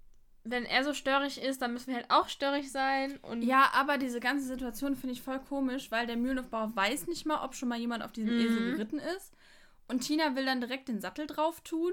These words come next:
Speaker 2: wo ich mir so denke, „Ja, aber wenn der Esel das nicht kennt, man muss so ein Pferd oder Esel, was auch immer, ja einreiten.“
Speaker 1: Naja.
Speaker 2: Und dann ziehen sie den, also dann sagen sie ja, „Stur bleiben, bla bla bla.“ Und, aber kurz darauf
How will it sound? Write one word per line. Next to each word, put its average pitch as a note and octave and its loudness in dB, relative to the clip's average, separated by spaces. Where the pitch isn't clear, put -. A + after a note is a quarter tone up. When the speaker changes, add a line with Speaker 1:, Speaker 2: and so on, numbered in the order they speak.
Speaker 2:
wo A3 -8
ich A#3+ -4
mir A3+ -2
so G#3+ -2
denke, G#3+ -4
„Ja, G#3+ 0
aber G#3 0
wenn G#3+ -2
der - -4
Esel A3+ -4
das G3+ -6
nicht G#3+ -10
kennt, C4 0
man A3 0
muss A#3+ -6
so A#3+ -4
ein A3 -6
Pferd B3 0
oder G#3 -2
Esel, A3+ -2
was G#3 -4
auch - -10
immer, G#3+ -4
ja F#3+ -2
einreiten.“ F#3 0
Speaker 1:
Naja. A#3+ 2
Speaker 2:
Und A3 0
dann A#3 0
ziehen C4 2
sie A#3+ 0
den, A3 -4
also G#3+ 0
dann G#3+ 2
sagen A3+ 4
sie A3 -4
ja, A3 2
„Stur C4+ -2
bleiben, C4+ 2
bla A3+ 0
bla A3 -2
bla.“ A3+ 2
Und, B3 2
aber A#3+ 4
kurz C4+ -2
darauf A#3+ -2